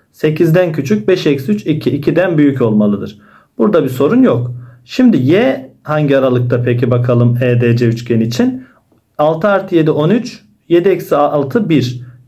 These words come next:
Bir ile on üç arasında. Bakın yapılacak hatayı söylüyorum. Burada B C'yi, B D'yi en büyük yapmak için x'i yedi, y'yi de on iki almak bu hatadır. Çünkü x ve y tam sayıdır diye bir koşul soruda yok.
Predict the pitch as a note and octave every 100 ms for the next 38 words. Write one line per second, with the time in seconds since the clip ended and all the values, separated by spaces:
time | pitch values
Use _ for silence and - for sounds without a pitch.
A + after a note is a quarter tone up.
0 | _ F#3+ E3 G#3+ G3+ D#3+ D3+ B2+ A#2+ A#2+
1 | D3+ E3+ D#3 E3 G3+ G#3 G#3+ A3+ G3 F#3
2 | E3+ D#3 B2 A#2+ A2 G#2 G#2 - - -
3 | - _ B3+ C4 D3+ D#3 D3 E3+ G#3 A3
4 | G#3+ A#3+ B3 A#3+ C4 C4+ - - F3+ G#3
5 | A3 A#3 G3+ A#3+ G#3+ E3+ D#3 C#3 B2+ C3
6 | A#2+ - A3 B3 - - _ _ G3+ G3+
7 | - A#3+ A#3+ A#3 D3 F3+ G#3 G3+ A#3+ B3+
8 | - G3+ G#3+ G#3+ F#3+ A3 G#3 F3 D#3+ A#3
9 | G#3+ - A3 A#3 G3+ F#3+ F3 A#2+ G#2 -
10 | - - - B3+ B3+ - G#3+ A3+ - G3+
11 | G3+ G3+ G#3 G#3 G3+ D#3+ D3+ C#3+ D#3+ D#3+
12 | G3+ - E3 C4 C#4 C#4+ - G#3 F3 B3
13 | G3 D#3 A#2+ -